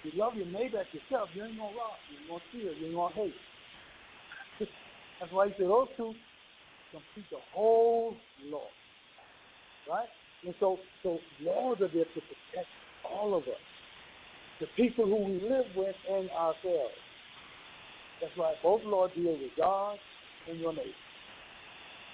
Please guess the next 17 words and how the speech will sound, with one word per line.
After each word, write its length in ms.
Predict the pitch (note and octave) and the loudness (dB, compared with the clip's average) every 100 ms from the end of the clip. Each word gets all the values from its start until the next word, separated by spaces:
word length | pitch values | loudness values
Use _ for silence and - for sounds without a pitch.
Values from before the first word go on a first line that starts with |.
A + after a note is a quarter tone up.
| - - - - - - - - | -18 -18 -18 -18 -18 -18 -12 -10
<laughs> 80 | - - - - - - - - - | -10 -14 -18 -20 -20 -20 -20 -8 -4
If 160 | D#3 | -2
you 120 | F3+ G#3+ | -2 0
look 140 | G3 F#3+ | 2 2
at 100 | E3 | 4
all 220 | F3+ G#3+ | 4 4
the 100 | G#3 | 4
laws, 240 | G#3 A3 | 2 4
that's 140 | E3+ E3 | 0 0
all 140 | F3+ | 2
they 80 | F#3 | 2
deal 240 | F3 E3+ | 2 0
with, 80 | C3 - - - - | 0 -6 -18 -14 2
God 300 | D#3+ F3+ F3+ | 6 6 4
and 100 | F3 | -2
your 80 | |
neighbor. 200 | E3+ D3 | -4 -4